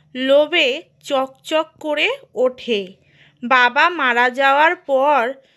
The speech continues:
ছেলে তার বউকে বলল, "বাবা তো বলে গেল আমাদের জমির তলায় সোনা পোতা আছে, কিন্তু ঠিক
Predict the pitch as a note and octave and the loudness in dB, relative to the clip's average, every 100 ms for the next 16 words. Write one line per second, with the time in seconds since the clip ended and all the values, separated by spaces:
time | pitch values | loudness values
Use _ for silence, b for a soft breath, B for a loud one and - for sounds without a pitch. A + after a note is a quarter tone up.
0 | _ _ D#4 C4+ C#4+ E4 E4+ F4 E4+ C#4 | _ _ -2 -2 0 -2 0 -2 -2 0
1 | B3 B3+ B3 - E4 C4 B3+ B3+ D4+ D4 | 0 0 -6 -8 -8 -2 0 2 2 2
2 | A#3+ D4+ - _ _ _ _ A3 G3 C4+ | 2 0 -8 _ _ _ _ -20 -2 2
3 | B3 A3 B3+ C#4 C#4 F4 D4+ C4+ C4 C4+ | 2 2 2 0 -2 -6 -4 0 2 2
4 | D4+ F4 F4 D4+ C4+ - b b b - | 2 2 2 2 0 -2 b b b -4
5 | A#3+ B3 C4+ C#4 F4 - C4+ A#3+ B3 C#4 | -2 -2 -4 -4 -6 -8 -8 -6 -6 -8
6 | - _ E4+ E4 B3+ A3 D4 - b b | -12 _ -2 0 2 2 0 -6 b b
7 | _ - C#4 D4 E4+ E4+ C#4 B3+ A3 G3+ | _ -8 -4 0 -2 -2 -4 -2 0 -2
8 | G3+ - F#3 G3 _ b b b - F4 | -6 -10 -12 -14 _ b b b -8 -6
9 | F4+ F4+ G4+ G#4 - G#4 | -6 -2 -2 0 0 0